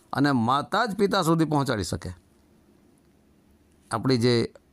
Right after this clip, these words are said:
મા હોય એને જ ખબર હોય આપણો બાપ કોણ છે, બીજા કોઈ બતાવી શકે? તાકાત બહારની વાત છે.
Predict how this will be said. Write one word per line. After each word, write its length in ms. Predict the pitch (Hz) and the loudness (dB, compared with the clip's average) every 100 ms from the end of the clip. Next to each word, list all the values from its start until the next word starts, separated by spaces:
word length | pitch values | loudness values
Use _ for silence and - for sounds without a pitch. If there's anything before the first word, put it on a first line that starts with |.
| _ _ _ | _ _ _
મા 220 | 104 107 135 | 0 2 2
હોય 400 | 127 135 95 98 _ _ _ _ | 2 0 -2 -10 _ _ _ _
એને 160 | 160 208 | 0 0
જ 60 | |
ખબર 240 | 190 214 214 | 0 2 2
હોય 100 | 202 | 2
આપણો 180 | 190 185 | 0 0
બાપ 260 | 160 139 | 0 0
કોણ 160 | 131 107 | -2 0
છે, 80 | 110 | 2
બીજા 200 | 139 156 | 2 2
કોઈ 120 | 165 | 0
બતાવી 320 | 156 165 180 | 0 0 0
શકે? 240 | 190 226 | 0 0
તાકાત 380 | 247 180 185 185 | -2 -2 -2 -2
બહારની 280 | 180 180 180 | 0 0 0
વાત 220 | 165 147 | -2 -4
છે. 220 | - 85 | -6 -8